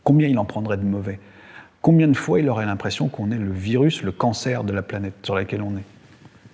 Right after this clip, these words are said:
Je suis pas persuadé que la curiosité soit la preuve de l'intelligence.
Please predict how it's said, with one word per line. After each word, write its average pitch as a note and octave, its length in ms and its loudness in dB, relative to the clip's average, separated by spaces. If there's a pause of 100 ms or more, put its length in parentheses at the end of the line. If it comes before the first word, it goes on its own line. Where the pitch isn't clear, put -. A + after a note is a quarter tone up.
(120)
Je - 60 -10
suis C#3+ 100 4
pas D#3 120 4
persuadé D#3+ 480 -2
que D3+ 120 -6
la C3 60 -4
curiosité A#2 600 -2
soit G#2+ 200 -6
la G#2 60 -4
preuve G#2 220 -8
de G2+ 80 -4
l'intelligence. F#2+ 560 -8